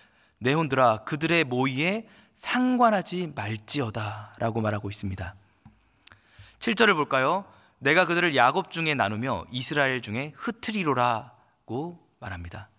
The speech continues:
야곱의 축복장이라고 말하는데 이것이 축복인가요? 저주인가요?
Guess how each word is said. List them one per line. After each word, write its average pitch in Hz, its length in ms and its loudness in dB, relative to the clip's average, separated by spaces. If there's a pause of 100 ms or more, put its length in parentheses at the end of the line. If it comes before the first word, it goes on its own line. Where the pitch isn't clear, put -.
(720)
야곱의 208 520 2
축복장이라고 170 800 -2
말하는데 117 560 0
이것이 165 460 -2
축복인가요? 127 1080 -2
저주인가요? 95 840 -6